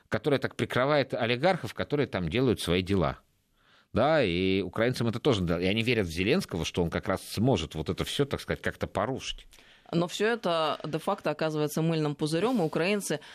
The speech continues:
Speaker 2: на одни и те же грабли наступают и проходят тот же
Speaker 1: Порошенко не
Speaker 2: самый
Speaker 1: обещал
Speaker 2: путь.
Speaker 1: бороться с олигархами, он обещал бороться с коррупцией. Этот обещал разрушить систему.
Speaker 2: Х-, хорошо, но тем не менее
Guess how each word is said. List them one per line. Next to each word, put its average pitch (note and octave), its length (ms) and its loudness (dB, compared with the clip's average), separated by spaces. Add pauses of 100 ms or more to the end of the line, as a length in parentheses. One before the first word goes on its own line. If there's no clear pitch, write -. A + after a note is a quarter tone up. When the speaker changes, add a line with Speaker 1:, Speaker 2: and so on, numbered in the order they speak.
(120)
Speaker 2:
на F3+ 220 2
одни F#3 340 0
и - 20 -6
те D#3 180 -2
же D3+ 120 -2
грабли D3 340 -2
наступают E3 640 -2
и - 20 -4
проходят F3+ 460 0
тот - 80 2
же - 20 -2
Speaker 1:
Порошенко F#3 400 6
не G3 60 -4
Speaker 2:
самый G#3 260 4
Speaker 1:
обещал F3 400 4
Speaker 2:
путь. B2 100 2
Speaker 1:
бороться C#3+ 300 4
с - 80 -2
олигархами, C#3+ 460 2
он C3+ 80 2
обещал C3 240 0
бороться C3 280 2
с A2+ 60 -4
коррупцией. C#3+ 540 0
Этот C3+ 260 4
обещал C#3+ 380 2
разрушить C#3 440 2
систему. A#2 520 0
Speaker 2:
Х-, - 200 -10
хорошо, D#3+ 640 0
но E3 200 0
тем F#3 280 -2
не F3 120 2
менее G#3 500 0